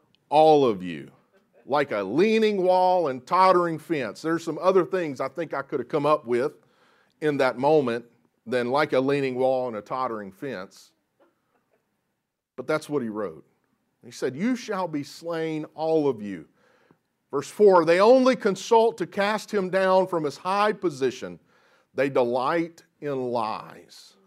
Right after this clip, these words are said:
They bless with their mouth, but they curse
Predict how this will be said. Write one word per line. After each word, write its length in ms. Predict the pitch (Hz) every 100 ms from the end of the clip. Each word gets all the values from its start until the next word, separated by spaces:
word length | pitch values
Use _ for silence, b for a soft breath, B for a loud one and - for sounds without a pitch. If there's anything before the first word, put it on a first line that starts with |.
| _
They 200 | 107 120
bless 600 | 104 120 147 123 95 -
with 180 | 113 110
their 160 | 101 95
mouth, 460 | 95 110 90 - _
but 260 | 87 - 98
they 220 | 101 87 _
curse 680 | - 220 165 92 80 - -